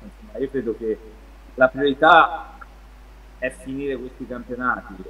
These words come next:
anche se si dovesse ricominciare a giocare a luglio,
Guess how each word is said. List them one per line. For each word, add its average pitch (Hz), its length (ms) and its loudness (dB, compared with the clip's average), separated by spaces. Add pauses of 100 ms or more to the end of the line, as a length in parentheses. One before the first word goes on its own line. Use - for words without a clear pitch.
anche 139 200 -8
se 143 140 -10
si 135 160 -8
dovesse 139 340 6
ricominciare 135 540 0
a 135 60 0
giocare 131 320 2
a 131 60 4
luglio, 147 560 -2